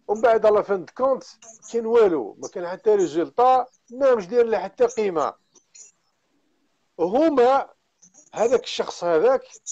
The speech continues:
آه، تسمى شافها قال لها: "واش الحاجه صافا؟"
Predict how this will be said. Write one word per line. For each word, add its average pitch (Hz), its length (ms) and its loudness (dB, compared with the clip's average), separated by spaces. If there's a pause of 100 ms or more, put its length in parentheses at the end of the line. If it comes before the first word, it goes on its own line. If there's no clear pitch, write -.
(1400)
آه، 170 1040 -2
تسمى 202 380 -12
شافها 190 360 -6
قال 202 200 -4
لها: 190 80 0
"واش 208 280 0
الحاجه 156 400 -10
صافا؟" 226 460 -2